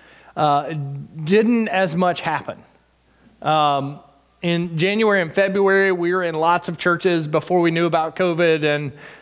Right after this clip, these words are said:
we didn't die, and we were okay, and we didn't get sick, and it was good. And then in March, sort of the world shuts down, and all of our churches started kind of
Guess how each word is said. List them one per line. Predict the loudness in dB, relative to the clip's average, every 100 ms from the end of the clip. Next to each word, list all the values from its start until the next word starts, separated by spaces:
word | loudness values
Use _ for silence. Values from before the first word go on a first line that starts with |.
| _
we | -2 0
didn't | 0 0
die, | 0 0 -2 -6 -12 -20 -16
and | -8 -4 -4 -4 -4
we | 0
were | 0 0
okay, | 0 0 0 -2
and | -2
we |
didn't | -2 0
get | 0 -2
sick, | 0 0 2 -2
and | -4
it |
was | -6 -4
good. | 0 0 -2 -4 -12 -20 -20 -20 -20 -20 -20 _ -4
And | -2 -2 0
then | 0 2
in | -2
March, | 2 2 2 -2 -10
sort | -6 0 0
of | 2
the |
world | 2 2 4 2 -2
shuts | -2 -2 -4 -4
down, | -2 -2 -8 -16 -20 -20 _ _
and | -4 0 0 -2 -4 -8 -10 -18 -20 -20 -20 -20 _ _ _
all | 2 4 4
of | 2
our | 2 0 -4
churches | -4 -2 2 4 4 2
started | 0 2 2 0 -2 -14 _ _ _ _ _ -6
kind | -2 0
of | -2 -6